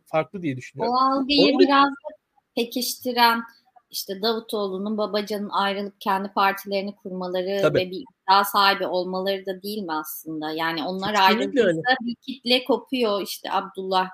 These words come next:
Speaker 2: Gül keza. Öyle bir hissiyat doğurmuyor
Speaker 1: Kesinlikle.
Speaker 2: mu bu partiler?
Speaker 1: O, o yüzde yüz o hissiyat doğuruyor. Ben o hissiyata biraz işte mesafeli bakıyorum. Çünkü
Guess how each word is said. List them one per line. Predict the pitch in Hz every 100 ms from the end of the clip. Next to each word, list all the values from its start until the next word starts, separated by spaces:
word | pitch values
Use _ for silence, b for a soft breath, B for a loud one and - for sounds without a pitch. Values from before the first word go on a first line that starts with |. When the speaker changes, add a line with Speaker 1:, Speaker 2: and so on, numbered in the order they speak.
| -
Speaker 2:
Gül | 170
keza. | - 170 156 170 185 - b b b _
Öyle | 202 214 208
bir | 208 185 - _ _ - -
hissiyat | 220 - 214 214 -
doğurmuyor | 214 233 240 320
Speaker 1:
Kesinlikle. | -
Speaker 2:
mu | 165
bu | 165 - 170
partiler? | 160 - 156 160 180 _ - - 160 165
Speaker 1:
O, | 185 185 196
o |
yüzde | 185 160 151
yüz | 233 226
o |
hissiyat | 226 202 220 214
doğuruyor. | 247 247 269 269
Ben | 220
o | 254
hissiyata | 269 - - 247 240 247 240
biraz | 233 240 -
işte | - - 269 247 -
mesafeli | 190 190 226 214 254 294
bakıyorum. | - 262 180
Çünkü | 220 220 220